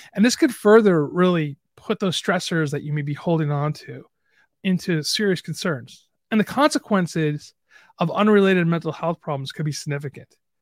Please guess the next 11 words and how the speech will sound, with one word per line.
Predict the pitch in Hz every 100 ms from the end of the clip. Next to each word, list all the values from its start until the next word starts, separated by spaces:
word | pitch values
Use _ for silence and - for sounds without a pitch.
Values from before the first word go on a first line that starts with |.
| _
You | 208
know, | 185
you | 185 202 233
may | 240
be | 220 185
struggling | - 202 196 185 185 175 147
with | 143 143 135 -
substance | - 202 185 190
abuse, | 180 185 185 180 -
relationship | 143 175 175 170 180 147
problems, | 165 160 160 147 -